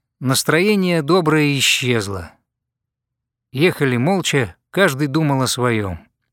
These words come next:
Но через некоторое время в темноте кузова снова раздался приглушенный голос.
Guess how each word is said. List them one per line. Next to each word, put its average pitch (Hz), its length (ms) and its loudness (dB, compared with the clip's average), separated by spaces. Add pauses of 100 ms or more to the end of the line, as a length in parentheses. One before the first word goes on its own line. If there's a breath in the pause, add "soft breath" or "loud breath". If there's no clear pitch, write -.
(1040)
Но 131 140 0
через 143 320 0
некоторое 135 440 0
время 165 360 2
в - 80 -10
темноте 127 540 0
кузова 123 600 -2 (380)
снова 196 440 2
раздался 139 500 2
приглушенный 139 680 0
голос. 170 500 0